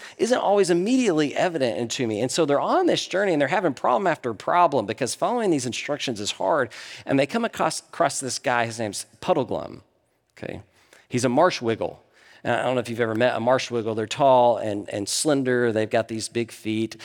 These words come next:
and they're not any fun at all. He doesn't laugh at anything. Jill calls him a wet blanket, but he agrees to go on this trip with them to find Prince Rilian.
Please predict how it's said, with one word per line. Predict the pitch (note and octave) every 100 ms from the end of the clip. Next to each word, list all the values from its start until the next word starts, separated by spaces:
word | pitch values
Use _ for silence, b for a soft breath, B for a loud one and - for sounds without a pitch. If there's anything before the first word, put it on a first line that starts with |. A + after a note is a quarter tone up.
| B
and | -
they're | C3
not | D3 D#3
any | D3 B2
fun | - B2+ A#2+
at | A2
all. | G#2+ G#2+ A2
He |
doesn't | G#2+ B2 G#2+
laugh | G#2 A2 A2+
at | G#2
anything. | G#2+ G#2 - G2+ G2 G2
Jill | A2 A2
calls | - A2+ G2+
him | G#2
a | G2
wet | G#2+ G#2+
blanket, | G2+ G2+ G2+ F2+ E2+
but | A2
he | B2+
agrees | C3+ B2 C#3 C3+
to | B2
go | A2+ G#2
on | F#2
this | F2
trip | - C#3+ -
with | F2+
them | F2 F2
to |
find | - F#2 E2
Prince | - E2 -
Rilian. | C#2+ C2+